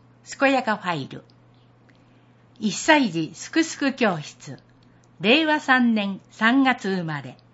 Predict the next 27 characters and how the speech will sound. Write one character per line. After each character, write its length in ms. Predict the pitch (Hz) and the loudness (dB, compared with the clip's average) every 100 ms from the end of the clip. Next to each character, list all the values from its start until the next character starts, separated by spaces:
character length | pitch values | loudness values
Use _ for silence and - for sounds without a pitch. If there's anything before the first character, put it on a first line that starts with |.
| _ _ _ - | _ _ _ -8
三 320 | - 320 294 | 0 2 2
月 300 | 220 - 143 | 0 -4 -8
十 260 | 156 220 | -4 -4
七 300 | 247 - 240 | -4 -2 4
日 400 | 233 220 214 185 - | 4 4 0 -4 -6
木 300 | 175 170 202 | -8 -4 -4
曜。 340 | 185 139 127 - _ _ _ _ 208 | -4 -6 -12 -20 _ _ _ _ 0
第 400 | 285 285 196 262 | 2 4 2 0
一 60 | |
子、 240 | 269 - - _ - | 0 -4 -12 _ -10
十 280 | 196 339 277 | 0 4 4
時 120 | 180 | 0
三 280 | 165 226 247 | -4 0 0
十 120 | 233 233 | 0 -4
分 280 | - 165 | -6 -10
か 140 | - 160 | -10 -12
ら 180 | 127 - | -12 -6
十 260 | 196 311 202 | 0 2 2
時 160 | 170 | 0
四 240 | 180 220 233 | 0 2 2
十 120 | 254 | -2
分 380 | - 165 143 143 | -6 -8 -6 -8
受 200 | 175 165 | -10 -10
付。 400 | - - 139 - _ _ _ _ _ - | -12 -12 -10 -12 _ _ _ _ _ -2
第 280 | 311 277 196 | 0 2 2
二 140 | 208 | 0
子、 200 | - | -2